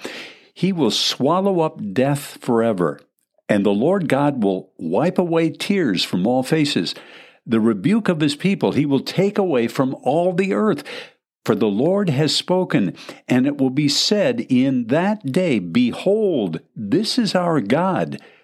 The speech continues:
We've waited for him, and he will save us.'" Now, now those are the words of a Jewish prophet. Paul ties that event in Isaiah directly to the timing of this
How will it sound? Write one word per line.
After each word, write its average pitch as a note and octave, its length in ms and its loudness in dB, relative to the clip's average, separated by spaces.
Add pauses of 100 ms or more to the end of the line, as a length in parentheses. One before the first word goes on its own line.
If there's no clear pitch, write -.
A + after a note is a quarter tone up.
We've F#3 320 2
waited F3+ 460 0
for D3 140 2
him, D#2 360 -2 (320)
and F#2+ 240 0
he B2+ 240 0
will D3+ 260 0
save B2+ 440 0
us.'" - 320 -8 (640)
Now, B2+ 240 -2 (100)
now D#3 200 2
those B3 260 2
are A3+ 80 0
the C#3+ 140 0
words A#2+ 640 0 (100)
of C#3+ 160 0
a D#3 40 2
Jewish C#3 420 0
prophet. - 440 -4 (360)
Paul E3 260 2
ties A#2 480 0 (180)
that C#3+ 520 -2
event C#3 640 0
in D3 240 2
Isaiah E3+ 720 0 (440)
directly A2 720 0
to - 180 -2
the G2 160 0
timing D#3+ 800 0
of G#2+ 220 -2
this A#2+ 260 0